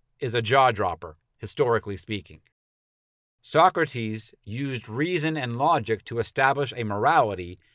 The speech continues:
that directly flies in the face of the ancient moral code of revenge.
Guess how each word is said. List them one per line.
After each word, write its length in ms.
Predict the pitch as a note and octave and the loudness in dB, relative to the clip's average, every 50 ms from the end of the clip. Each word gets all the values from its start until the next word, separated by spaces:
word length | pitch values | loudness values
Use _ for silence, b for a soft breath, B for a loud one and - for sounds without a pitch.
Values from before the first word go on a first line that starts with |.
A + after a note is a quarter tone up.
| _ _ _ _ _ _ | _ _ _ _ _ _
that 160 | - G#2+ G2+ | -8 -8 -6
directly 460 | F#2+ G#2 G#2 A2+ C3+ D3+ - D3 D3 C3 | -6 -4 0 2 2 2 2 -2 -6 -6
flies 440 | - - D3 D3+ D3+ D3 C#3+ B2 | -6 -2 0 2 2 2 2 0
in 60 | B2 A#2+ | -2 -6
the 120 | A#2 A2 | -6 -6
face 580 | - - F3+ F3+ D#3 B2+ A2+ - - - - _ _ _ - | -6 -4 -4 -2 -2 -2 -4 -6 -10 -12 -14 _ _ _ -6
of 160 | G2+ F#2+ F#2+ | -6 -6 -6
the 120 | A#2 - - | -8 -10 -10
ancient 360 | A#2+ C3 C#3+ C#3 - D3 D3 | -8 -8 -6 -6 -6 -8 -8
moral 360 | C#3+ A#2 A2+ A#2 A#2+ A#2+ A#2 - | -6 -2 0 0 2 2 0 0
code 480 | - - E3+ D3+ A#2 G#2 G2 F#2+ - _ _ _ _ _ _ _ _ _ _ _ _ _ _ - | 0 0 2 2 2 2 0 -4 -10 _ _ _ _ _ _ _ _ _ _ _ _ _ _ -6
of 160 | A2+ G2+ F2 | -4 -4 -2
revenge. 640 | G2 G2 G2+ B2+ C#3+ A#2+ E2+ D2 D2 - - - | -2 -2 0 2 2 2 0 -2 -8 -16 -18 -18